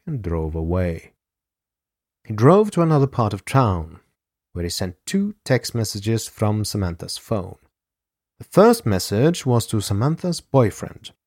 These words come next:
and the second to the owner of Common Grounds. The text messages made it appear that Samantha had just had a bad day and was leaving town for the weekend. Keys then took the battery out of Samantha's phone.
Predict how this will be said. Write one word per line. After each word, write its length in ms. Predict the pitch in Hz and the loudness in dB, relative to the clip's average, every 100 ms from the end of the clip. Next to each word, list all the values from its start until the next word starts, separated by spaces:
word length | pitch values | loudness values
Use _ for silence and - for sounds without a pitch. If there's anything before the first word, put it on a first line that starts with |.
| _ _ _ - | _ _ _ -20
and 100 | 82 | -14
the 60 | |
second 640 | - - 196 131 107 101 - _ | -2 2 2 2 0 -2 -12 _
to 80 | 98 | -8
the 160 | 95 - | -8 0
owner 400 | 123 143 147 156 | 4 4 4 0
of 200 | 104 - | -4 -6
Common 320 | 101 98 98 | -4 -4 -4
Grounds. 580 | 95 85 76 - - - _ _ _ _ _ _ _ _ _ _ | -4 -4 -8 -16 -18 -18 _ _ _ _ _ _ _ _ _ _
The 400 | 104 101 95 92 | -2 2 2 0
text 420 | - 196 - - | 0 -2 -2 -6
messages 600 | 95 90 90 87 98 117 | -4 -4 -4 -4 -4 -2
made 160 | 104 104 | -2 0
it 160 | 131 156 | 0 0
appear 500 | - 202 139 82 78 - | -2 2 2 0 -6 -20
that 140 | - | -16
Samantha 520 | - 98 101 127 208 | -10 -4 -2 -2 -2
had 380 | 208 156 131 123 - _ - | 0 0 -2 -10 -20 _ -6
just 200 | 180 - | -4 -2
had 140 | 101 | -2
a 40 | |
bad 360 | 98 101 98 98 | 2 2 2 2
day 360 | 123 107 78 - _ _ _ | 0 0 -2 -12 _ _ _
and 140 | 90 | -6
was 160 | 87 90 | -6 -2
leaving 340 | 107 117 123 | 0 2 0
town 380 | 120 117 113 135 | 2 4 4 2
for 260 | 135 98 92 | 0 -2 -2
the 100 | 95 | -2
weekend. 760 | 101 92 123 110 80 73 - - _ _ _ _ _ _ _ _ _ | -2 -2 -2 -4 -4 -10 -20 -20 _ _ _ _ _ _ _ _ _
Keys 380 | - 113 110 117 | 4 4 4 6
then 360 | 170 135 143 | 8 8 6
took 220 | 156 165 | 4 0
the 80 | - | 0
battery 440 | 139 180 - 101 92 | 2 2 4 2 2
out 260 | 90 92 | 2 -2
of 80 | 110 | -6
Samantha's 500 | - 110 101 98 123 | -4 -2 0 -4 -8
phone. 460 | - 143 107 85 | -2 -2 -2 -4